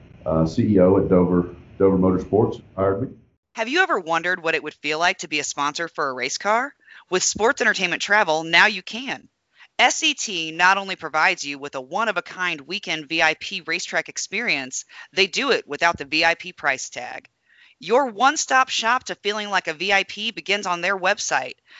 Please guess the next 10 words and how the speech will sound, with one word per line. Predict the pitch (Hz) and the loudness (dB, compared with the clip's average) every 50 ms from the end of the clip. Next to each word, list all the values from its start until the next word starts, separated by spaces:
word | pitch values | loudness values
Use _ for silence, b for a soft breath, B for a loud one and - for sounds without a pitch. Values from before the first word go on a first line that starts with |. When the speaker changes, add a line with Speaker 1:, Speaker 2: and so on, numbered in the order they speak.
| b b _ 147 | b b _ _
Speaker 2:
W | - 190 202 214 233 208 | 2 2 2 2 0 0
W | 190 196 196 185 190 175 | 0 0 0 0 -2 -2
W | 160 175 185 196 190 165 156 143 | -2 -2 -2 -2 -2 -4 -4 -2
dot | 151 143 - - | 0 -2 0 -2
sports | - - - - - 196 214 247 269 - - - - _ | -4 -4 -6 -6 -6 -4 -4 -4 -4 -4 -6 -8 -8 _
and | 175 170 170 165 165 151 - - | -6 -4 -4 -4 -4 -6 -4 -4
entertainment | 165 185 196 - 185 165 - - 175 180 180 185 185 - | -4 -2 -2 -4 -4 -4 -4 -4 -4 -4 -4 -4 -6 -6
travel | - - 214 208 220 180 151 139 135 - _ | -6 -2 0 0 0 0 0 -2 -4 -6 _
dot | - 156 165 - - | 4 4 4 4 2
com. | - - 165 160 147 123 110 - - | -2 -6 -4 -4 -4 -4 -6 -10 -18